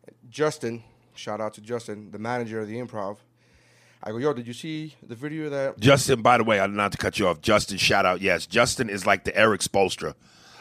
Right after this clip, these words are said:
Speaker 2: of comedy club managers. Cool as shit. Go ahead.
Speaker 1: So he, uh, he's passing by, right? And we're just all talking, hanging out. And I said, "Yo, did you see the clip that Aries just posted today on Instagram?" And he said, "What clip?" So I show him the clip, which is the promo clip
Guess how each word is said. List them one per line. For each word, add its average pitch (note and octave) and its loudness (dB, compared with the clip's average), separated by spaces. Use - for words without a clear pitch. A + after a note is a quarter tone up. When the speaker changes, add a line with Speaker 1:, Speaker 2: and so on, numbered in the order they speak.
Speaker 2:
of - -10
comedy F#2 4
club E2+ -2
managers. E2+ -4
Cool C3 2
as G#2+ 2
shit. - -2
Go F2+ 4
ahead. D2 -2
Speaker 1:
So B2+ -6
he, D3+ -4
uh, B2 -2
he's D3 -10
passing C#3 -8
by, C3 -2
right? C3+ -6
And C3 -6
we're D#3+ -10
just F3 -18
all C#3 -4
talking, C3+ -8
hanging B2+ -10
out. C3+ -10
And A2+ -12
I A2+ -10
said, A#2 -14
"Yo, D#3 -2
did C3 -8
you B2+ -12
see D3 -12
the B2 -10
clip D3 -10
that - -10
Aries B2+ -8
just A#2 -18
posted A2+ -14
today G#2 -10
on G#2 -10
Instagram?" G2+ -16
And G#2 -20
he G2+ -20
said, F#2+ -18
"What A#2 -14
clip?" - -14
So G#2+ -8
I A2 -6
show D#3+ -4
him D3 -8
the C3 -12
clip, F#3 -10
which A#2+ -12
is A2 -16
the A2+ -10
promo E3+ -6
clip C3+ -10